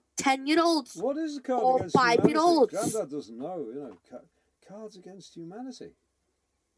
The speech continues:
Speaker 1: Yeah, apparently it's a party game for horrible people.
Speaker 2: Oh, good.
Speaker 1: But I'm
Speaker 2: Very
Speaker 1: horrible.
Speaker 2: London thing, that, by the way. Yeah, yeah, yeah.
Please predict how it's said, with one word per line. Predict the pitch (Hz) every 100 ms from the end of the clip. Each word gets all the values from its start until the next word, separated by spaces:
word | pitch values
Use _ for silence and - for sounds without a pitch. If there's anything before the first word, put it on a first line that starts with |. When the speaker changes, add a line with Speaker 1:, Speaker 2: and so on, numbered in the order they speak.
| _ _ _ _ _ _ _ _ - _
Speaker 1:
Yeah, | 226 226
apparently | 240 285 247 254 269
it's | 285 -
a |
party | - 240 220 -
game | - 233
for | -
horrible | 220 220 214 220
people. | - 202 233 - _ -
Speaker 2:
Oh, | 151
good. | 117 90 _ _
Speaker 1:
But | - 107 113 131 160 202 202 202 190 -
I'm | 190
Speaker 2:
Very | 196 - - 180 220
Speaker 1:
horrible. | 185
Speaker 2:
London | 190 170 156
thing, | 127 190 185
that, | 160 131
by | 139 135
the | 131
way. | 131 127
Yeah, | 139 143 143
yeah, | 139 135
yeah. | 131